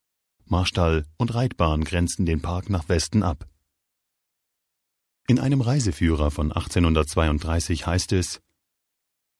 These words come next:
"Der Schlossgarten steht jedermann zum Lustwandeln offen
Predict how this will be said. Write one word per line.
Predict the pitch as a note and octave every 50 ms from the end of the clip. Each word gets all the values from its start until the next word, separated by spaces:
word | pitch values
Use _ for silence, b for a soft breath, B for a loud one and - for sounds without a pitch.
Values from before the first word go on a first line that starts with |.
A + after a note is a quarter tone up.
| -
"Der | F#2+ G#2 G#2+
Schlossgarten | - - B2 C#3 - - - G#2 G#2 A2+ - G#2+ G#2+ A2
steht | - - F2 D#2 C#2
jedermann | D#2 F2+ F#2+ F#2+ E2+ D#2 D2+ D2+ D2+ D2+
zum | - - F2+
Lustwandeln | D#2+ D#2 F#2 F2 - - G2 F2+ F2 E2 E2 E2 -
offen | - - - - G2+ F2 E2 D2